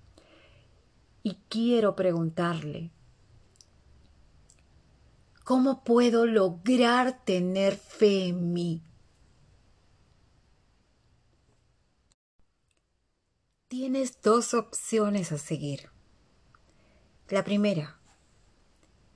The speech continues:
es importante descubrir por qué tienes esos sentimientos. Esto requiere de análisis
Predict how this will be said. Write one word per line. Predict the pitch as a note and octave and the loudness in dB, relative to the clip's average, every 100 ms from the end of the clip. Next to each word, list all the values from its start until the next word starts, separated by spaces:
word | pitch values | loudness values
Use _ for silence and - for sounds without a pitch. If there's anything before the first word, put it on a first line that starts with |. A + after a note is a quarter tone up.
| _ _ _ _ _ _ - | _ _ _ _ _ _ -8
es | A3+ D4 | -4 0
importante | D4 A#3+ - A3+ A#3 A#3+ | 0 0 0 0 2 0
descubrir | G#3 E3+ - E3 F3+ G3+ A#3+ _ _ _ _ _ _ _ _ _ - | 0 -2 -8 -6 -4 -4 -8 _ _ _ _ _ _ _ _ _ -10
por | F#3+ F3+ | -8 -6
qué | - B3+ | -2 -2
tienes | B3+ - A3 A3 F#3 E3 | -4 -6 -2 0 0 -2
esos | E3+ E3 E3 | -4 -6 -8
sentimientos. | F3+ E3 E3+ D#3+ D3+ D#3 D#3 D#3 - _ _ _ _ _ _ _ _ _ _ _ _ _ _ _ | -6 -4 -2 -2 -4 -8 -12 -14 -18 _ _ _ _ _ _ _ _ _ _ _ _ _ _ _
Esto | A3+ G#3+ C4 | -4 0 0
requiere | B3 A#3+ B3 B3+ | 0 0 0 2
de | A3 | 2
análisis | G3 G#3+ A#3 B3+ A#3+ C4 C4+ - | 2 0 0 -2 -2 -4 -6 -10